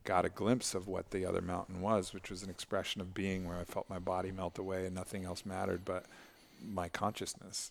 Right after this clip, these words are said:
you know, and, like, that's who I really was. So I've a-, at least had that in view. I think a lot of people in the second mountain concept are like, "Work, work, work, work, work," and then they have this just dramatic dissatisfaction, and then it leads them into a path of seeking. I've been kind of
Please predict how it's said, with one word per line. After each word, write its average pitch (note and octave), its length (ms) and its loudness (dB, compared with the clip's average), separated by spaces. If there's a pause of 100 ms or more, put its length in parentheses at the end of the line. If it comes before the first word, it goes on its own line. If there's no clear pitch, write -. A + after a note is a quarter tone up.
(200)
you G2 120 -6
know, F#2 140 -4
and, F#2 100 -4
like, G2+ 160 -6
that's F#2 280 -4
who F#2 140 -2
I F2+ 60 0
really F2+ 260 0
was. F#2+ 380 2 (640)
So A#2 120 12
I've G#2+ 160 12
a-, - 340 0
at G#2 140 8
least B2 320 6
had G#2 340 8
that F#2 280 8 (180)
in G2 240 2
view. G2 540 2 (140)
I G#2 60 0
think F#2+ 140 2
a F#2 40 2
lot F#2+ 220 10
of - 80 4
people F#2+ 300 2
in F2 100 2
the F2 80 -2
second F#2 340 2
mountain F2+ 300 -2
concept G2 540 -2
are F#2 40 -4
like, F#2+ 140 -2 (180)
"Work, A2+ 220 0
work, A#2 140 2
work, A2+ 200 2
work, A2+ 200 4
work," A#2 320 4
and A2 100 2
then G2+ 120 4
they G2+ 200 4
have G2 220 4
this F#2 180 -2
just - 300 -6
dramatic G2+ 560 6
dissatisfaction, G#2 920 2
and F#2+ 80 -2
then F#2 140 0
it G2 100 -4 (100)
leads G2+ 280 0
them F#2+ 160 -2
into F#2+ 160 0
a F#2 40 0
path F#2+ 360 -2
of G#2 100 -4
seeking. A#2 440 0 (600)
I've A#2+ 160 10
been A2 120 6
kind G#2+ 240 4
of F2+ 240 -2